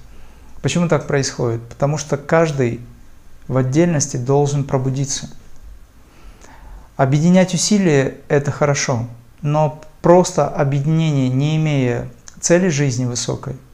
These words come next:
оно ничего не даст. Поэтому для того, чтобы объединить друг друга, всех нас вместе, воедино. Сейчас очень многие люди говорят: «Надо объединяться». Для этого нужно пробудиться,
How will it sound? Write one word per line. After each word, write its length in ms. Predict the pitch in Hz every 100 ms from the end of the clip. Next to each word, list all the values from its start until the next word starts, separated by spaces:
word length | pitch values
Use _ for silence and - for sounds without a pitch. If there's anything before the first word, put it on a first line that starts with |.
| - - -
оно 200 | 135 139
ничего 360 | 151 135 147
не 100 | 139
даст. 340 | 143 123 113 - - - - - - - -
Поэтому 300 | 139 143 156
для 140 | 143
того, 180 | 147 170
чтобы 280 | 175 156 147
объединить 520 | 143 151 175 165 - - - - _ - -
друг 400 | 139 151 139 - - - -
друга, 540 | 135 160 196 139 113 - - - -
всех 320 | - 139 -
нас 320 | 131 117 -
вместе, 500 | 135 147 170 - 127 - - - -
воедино. 560 | 127 131 131 135 117 117 - - - - -
Сейчас 320 | - 143 -
очень 200 | 139 156
многие 280 | 156 135 131
люди 220 | 131 131
говорят: 320 | 131 123 117
«Надо 200 | 127 127
объединяться». 580 | 123 127 151 131 - - - - - - - - - -
Для 120 | 139
этого 280 | 185 208 190
нужно 680 | 165 143 143 139 131 131 - -
пробудиться, 840 | 147 143 156 165 185 - - 117